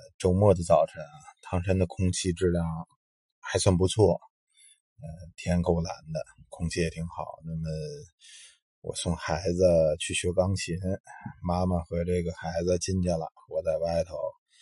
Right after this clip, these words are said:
呃，路边儿跟大家伙儿录点音频。呃，可能周围有点杂音啊，甚至刚才 <laughs> 不远处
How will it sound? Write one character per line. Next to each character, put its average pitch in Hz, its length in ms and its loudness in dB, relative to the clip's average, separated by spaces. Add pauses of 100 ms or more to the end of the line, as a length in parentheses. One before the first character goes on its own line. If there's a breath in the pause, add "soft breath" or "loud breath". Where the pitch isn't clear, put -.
(420 soft breath)
呃， 82 240 -2
路 95 180 2
边 98 160 10
儿 107 200 10 (280)
跟 85 160 -4
大 87 140 4
家 87 140 6
伙 87 180 -4
儿 71 160 -4
录 90 140 -2
点 78 100 0 (100)
音 87 160 -2
频。 85 220 -8 (800 loud breath)
呃， - 80 -10 (380)
可 - 100 -4
能 104 160 4
周 120 140 12
围 120 160 12
有 113 120 12
点 113 180 12
杂 87 240 2
音 101 260 4
啊， 87 80 4 (420)
甚 92 220 -4
至 87 120 2
刚 87 200 -2
才 85 140 -6 (680)
<laughs> 92 260 2
不 98 100 0
远 90 160 6 (100)
处 - 160 -8